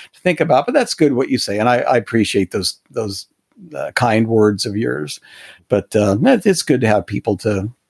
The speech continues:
uh, to, to kinda look up to and to, uh, to be able to use an ex-, as a, as an example. Uh, and yet I know for me, uh, one of the things that, that we're seeing and that we all need to factor in is that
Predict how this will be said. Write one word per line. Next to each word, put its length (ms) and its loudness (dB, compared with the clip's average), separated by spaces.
uh, 260 -2
to, 220 -2
to 140 0
kinda 240 0
look 240 2
up 220 -2
to 260 2
and 160 0
to, 340 0
uh, 320 2
to 260 2
be 180 2
able 140 2
to 100 2
use 300 2
an 100 0
ex-, 300 -4
as 200 0
a, 60 -2
as 240 0
an 120 0
example. 640 0
Uh, 380 -2
and 180 2
yet 220 2
I 100 2
know 200 4
for 180 -2
me, 380 4
uh, 240 4
one 280 -2
of 80 0
the 80 -4
things 340 0
that, 160 0
that 160 -8
we're 100 -6
seeing 380 2
and 140 2
that 80 -2
we 140 0
all 140 2
need 120 0
to 60 -2
factor 420 -2
in 120 2
is 140 -2
that 180 -2